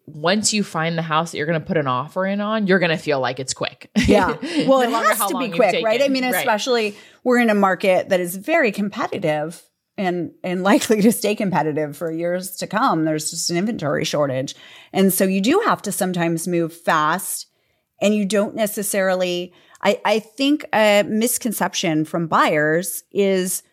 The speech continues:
Speaker 2: you know, "Well, once I put it, the offer in, I have to be a hundred percent sure when I put that offer in that
Speaker 1: Right.
Speaker 2: this is the house that is perfect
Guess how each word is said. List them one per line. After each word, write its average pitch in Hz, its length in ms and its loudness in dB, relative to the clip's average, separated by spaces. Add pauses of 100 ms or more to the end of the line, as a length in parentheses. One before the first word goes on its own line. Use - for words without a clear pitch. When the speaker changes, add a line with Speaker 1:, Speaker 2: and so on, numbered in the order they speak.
(220)
Speaker 2:
you 196 140 -4
know, 185 80 0
"Well, 175 280 2
once 202 360 2
I 208 80 2
put 202 320 -4
it, 190 160 -6
the 185 220 -6
offer 180 440 0
in, 156 440 0 (420)
I 196 100 2
have 247 240 -2
to 220 80 -10
be 202 100 -2
a 165 60 2
hundred 226 460 -4
percent 190 380 -4
sure 185 220 -2
when 156 140 -2
I 151 60 -4
put 175 160 -10
that 151 120 -2
offer 160 300 -4
in 277 280 2
that 190 180 2
Speaker 1:
Right. 175 80 -6
Speaker 2:
this 180 200 0
is 165 200 -4
the 170 100 0
house 160 360 0
that 160 140 0
is 156 240 -2 (400)
perfect - 760 0